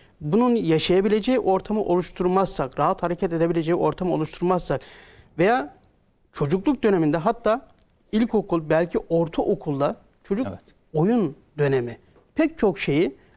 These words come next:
Speaker 1: aslında oyun dediğimiz de işin size katıldığı dönem.
Speaker 2: Hı hı.
Speaker 1: Yani o pratiği yaşadığı dönem.
Speaker 2: Ve sosyalleştiği dönem.
Speaker 1: Sosyalleştiği dönem. O süreçleri yani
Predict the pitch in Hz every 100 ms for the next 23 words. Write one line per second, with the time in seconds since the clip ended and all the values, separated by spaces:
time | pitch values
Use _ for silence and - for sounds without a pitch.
0 | - 147 - 196 254 240 262 320 247 147
1 | 131 - _ - - 180 247 208 - -
2 | 202 196 220 180 156 127 113 _ 98 85
3 | 101 - _ _ _ _ 147 151 185 190
4 | 202 202 220 190 202 196 214 180 165 131
5 | 120 107 - - 113 101 104 - 101 -
6 | 175 170 196 214 214 - 233 220 196 147
7 | 120 _ - - - - 294 - 294 269
8 | - 196 143 139